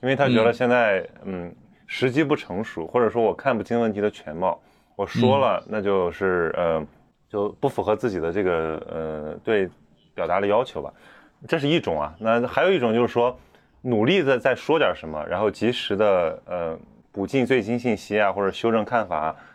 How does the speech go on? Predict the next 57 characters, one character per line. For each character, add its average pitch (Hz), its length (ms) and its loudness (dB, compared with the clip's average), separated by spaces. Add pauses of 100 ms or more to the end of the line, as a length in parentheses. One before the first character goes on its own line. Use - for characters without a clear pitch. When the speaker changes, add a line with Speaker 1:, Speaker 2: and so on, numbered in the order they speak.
Speaker 1:
来 101 180 2
促 - 280 0
进 131 180 2
某 90 140 2
个 92 80 2
议 107 100 2
题 104 120 -6
的 107 100 0
讨 71 240 -6
论。 82 180 -6 (560)
就 - 80 -4
是 143 140 2
我， 120 180 4
我， 117 140 4
我， 104 220 4
我， 101 160 4
我， 92 140 4
我 90 100 4
刚 117 100 4
才 143 100 4
说 135 160 0
的 127 60 4
那 120 140 4
种 98 100 2
都 95 80 2
是 113 100 0
建 110 200 0
立 110 100 2
在 98 220 4
第 123 140 2
二 123 140 4
个 82 140 -6
阶 80 160 -8
段， 78 180 -4 (120)
就 110 100 -10
是 107 80 -6
第 127 120 0
一 160 60 4
个 156 80 4
阶 135 120 4
段， 131 120 4
如 123 120 4
果 120 100 4
你， 92 80 -2
他 113 140 -2
就 123 80 4
不 127 80 0
想 82 160 2
说， 104 240 0
那 123 100 4
我 104 40 2
们 85 100 -2
没 82 40 0
有 95 80 2
办 98 220 2
法 76 100 -6
嘛。 64 120 -16